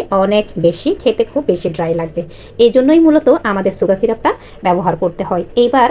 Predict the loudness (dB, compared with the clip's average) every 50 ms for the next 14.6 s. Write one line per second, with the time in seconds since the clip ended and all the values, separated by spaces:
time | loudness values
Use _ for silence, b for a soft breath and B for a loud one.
0 | 0 -2 -4 -4 -4 -4 -4 -4 -2 0 0 2 2 2 2 0 0 0 -2 -2
1 | -2 -4 -2 0 2 2 2 2 0 -4 B B B B -4 -2 -2 -2 -2 -2
2 | -2 -2 -4 -4 -4 -2 -2 -2 -2 -2 -4 -4 -4 -4 -4 -6 -8 -6 -4 -4
3 | -4 -2 0 0 0 0 0 -2 -2 -2 -4 -6 -4 -4 -2 -2 0 -2 -2 -2
4 | -2 -4 -4 -4 -2 -2 0 0 0 0 -2 -2 -4 -4 -4 -4 -4 -2 0 0
5 | -2 -2 B B B B -6 -4 -4 -2 -2 -2 -2 0 2 2 2 2 0 -4
6 | -4 -2 -4 -4 -2 -2 -2 -4 -4 -6 -8 -10 -4 -2 0 2 2 2 2 2
7 | 0 -2 -2 -2 -4 -2 -2 -4 -6 -8 -6 -4 -2 -2 -2 -2 -4 -4 -4 -4
8 | -4 -4 -4 -4 -2 -2 -2 -2 -2 -2 -2 -2 -2 -4 -4 -2 -2 -2 -2 -2
9 | 0 0 0 2 2 0 0 0 -2 -2 -4 -4 -4 -6 -6 -4 -6 -6 -4 -4
10 | -4 -4 -6 -8 -10 -10 -6 -4 -4 -4 -2 -4 -4 -2 -2 -2 -2 -2 -2 -4
11 | -6 -6 -6 -6 -4 -4 -4 -6 -6 -6 -6 -8 -6 -4 -6 -6 -6 -8 -12 -14
12 | B B B B B B B 2 2 4 4 2 2 2 2 0 2 0 -2 -4
13 | -2 0 2 2 2 2 0 -2 -2 -2 -2 -2 -2 -2 -2 -2 -2 -2 -2 -2
14 | -2 -4 -4 -8 -18 -18 -10 -6 -4 -4 -4